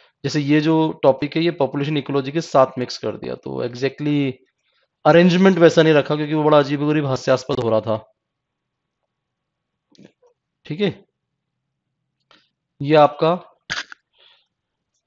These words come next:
इसमें से जो कोशिश की है हमने, मा-, जो प्लांट वाले जितने भी एग्जांपल्स थे, वो हटा दिए और एनिमल वाले एग्जांपल्स के बेसिस पे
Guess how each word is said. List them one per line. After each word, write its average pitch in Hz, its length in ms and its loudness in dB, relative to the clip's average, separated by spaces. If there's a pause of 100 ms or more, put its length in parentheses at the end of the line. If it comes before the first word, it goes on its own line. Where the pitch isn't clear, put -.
(280)
इसमें 170 280 -2
से 175 140 2
जो 170 140 2
कोशिश 170 420 -4
की 175 200 -4
है 175 80 4
हमने, 165 480 2 (160)
मा-, 127 340 2
जो 127 140 -4
प्लांट 151 520 2
वाले 151 280 2
जितने 147 320 -2
भी 147 300 0
एग्जांपल्स 135 880 -2
थे, 151 40 0
वो 135 180 0
हटा 135 300 2
दिए 139 180 -4
और 165 140 0
एनिमल 151 300 0
वाले 147 200 0
एग्जांपल्स 127 480 -4
के 147 120 -10
बेसिस 127 300 -8
पे 135 100 -20